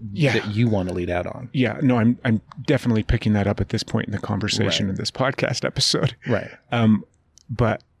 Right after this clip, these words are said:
Speaker 1: my own personal experience tells me that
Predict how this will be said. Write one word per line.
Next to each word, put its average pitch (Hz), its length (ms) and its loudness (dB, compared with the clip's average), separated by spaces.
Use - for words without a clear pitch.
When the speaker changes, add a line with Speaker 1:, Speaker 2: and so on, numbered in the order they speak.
Speaker 1:
my 120 160 4
own 120 180 6
personal 123 400 2
experience 113 720 2
tells 165 380 2
me 104 280 0
that 104 200 -2